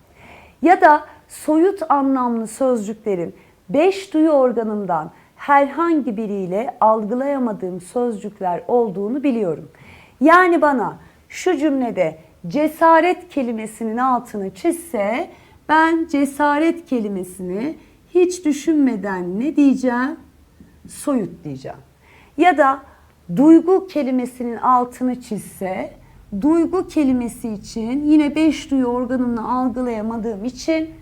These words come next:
soyut diyeceğim. Hafta sonu sokaklarda ne bir ses ne bir ışık vardı cümlesinde gelse bana sesi sorsa, gelse bana ışığı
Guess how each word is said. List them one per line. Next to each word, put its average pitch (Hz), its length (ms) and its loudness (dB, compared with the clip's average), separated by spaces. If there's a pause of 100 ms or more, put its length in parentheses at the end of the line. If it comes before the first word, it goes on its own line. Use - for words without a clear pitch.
(160)
soyut - 580 -4
diyeceğim. 147 360 -8 (800)
Hafta 330 400 4
sonu 339 280 2
sokaklarda 311 800 2
ne 311 260 2
bir 359 100 4
ses 311 540 0
ne 302 180 2
bir 302 140 4
ışık 311 440 -4
vardı 254 420 2
cümlesinde 254 880 -2 (480)
gelse 311 540 8
bana 294 480 0
sesi 285 480 -4
sorsa, 208 640 -6 (400)
gelse 311 500 6
bana 330 220 2
ışığı 311 420 -2